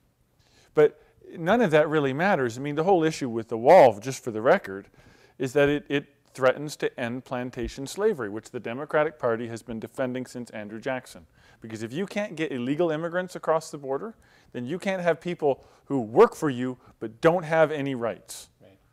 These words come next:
Speaker 1: Which means that you can rape them and their daughters, and if they so much as peep, well, you can just get them out of the country. You can deport them, because what are you doing here?
Speaker 2: Yeah.
Speaker 1: And it's, it's no different.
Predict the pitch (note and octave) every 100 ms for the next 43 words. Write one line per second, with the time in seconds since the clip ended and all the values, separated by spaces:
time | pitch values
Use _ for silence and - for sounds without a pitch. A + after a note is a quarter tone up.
0 | _ _ C#3 C#3 D#3 D#3+ D3+ B2+ B2+ C#3+
1 | C#3+ A#2+ G#2 F2+ E2+ G2+ D#3+ F3+ _ -
2 | D#3 D#3 D3+ C3 A2+ G#2+ C#3 C#3+ C#3 C#3
3 | - - _ - - A#2+ A#2+ A2+ - _
4 | _ - B2+ - B2 A#2+ - D3+ C#3+ B2
5 | A2+ - - G#3 A3+ - _ _ _ _
6 | _ _ A2 G#2+ G#2 G#2+ A#2 B2 - _
7 | _ _ _ _ _ C3+ C3 - C#3+ D#3
8 | E3 F#3 A#3+ B2 G2+ C3 C3 C#3+ F#3 A#3+
9 | C3+ G#2 A2 G#2 A#2+ D#3+ F#3 B3 E3 A2
10 | G2 G2 F2 _ G#2 _ _ _ _ _
11 | - C#3 C3 D#3+ - F#3+ A3 B3+ - A#2+
12 | G2